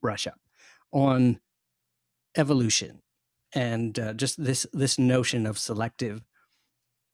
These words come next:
pressure, because I think that just, uh, one thing I, I was thinking for this show is that most of the people listening,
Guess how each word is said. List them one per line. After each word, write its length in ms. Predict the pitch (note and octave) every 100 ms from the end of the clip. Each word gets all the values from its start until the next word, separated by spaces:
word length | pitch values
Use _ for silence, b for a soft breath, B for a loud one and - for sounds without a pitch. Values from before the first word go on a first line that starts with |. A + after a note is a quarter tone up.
| -
pressure, 460 | - G#2+ - - -
because 260 | C3+ C3+
I 80 | D3+
think 220 | F#3 F3+
that 180 | E3+ C3+ _ _ _ _ _ _ _ _ - _
just, 280 | - - - -
uh, 300 | D3 C3+ A#2+ A2+ _ _ _ _ _ _ _ _ _ _ _ _
one 220 | D3+ G#3 B3+
thing 120 | A#3
I, 140 | D#3 - - _ -
I 80 | D3
was 140 | C#3+
thinking 220 | F#3 C#3+
for 120 | B2+ B2+
this 180 | B2
show 280 | - C3+ A#2
is 120 | G2
that 220 | - A#2+ -
most 220 | F3+ -
of 40 |
the 60 | D#3
people 200 | D3+ C#3
listening, 580 | B2 C3 - A2 F2+ F#2+